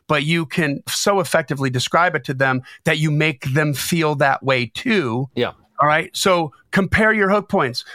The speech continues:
Speaker 1: create that Rolling Stone headline. And if you're having trouble being sort of honest with yourself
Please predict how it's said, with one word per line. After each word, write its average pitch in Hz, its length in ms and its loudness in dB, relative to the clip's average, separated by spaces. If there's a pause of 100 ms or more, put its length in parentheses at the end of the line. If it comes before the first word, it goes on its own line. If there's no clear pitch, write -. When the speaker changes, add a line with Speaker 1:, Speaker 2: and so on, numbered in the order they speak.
Speaker 1:
create 190 400 0
that 240 160 0
Rolling 202 260 2
Stone 180 260 0
headline. 156 640 2 (120)
And 156 180 2
if 151 120 -4
you're 151 300 0 (260)
having 196 260 0
trouble 196 340 2
being 170 320 0
sort 170 160 0
of 151 100 0
honest 156 300 2
with 156 140 -6
yourself 175 580 0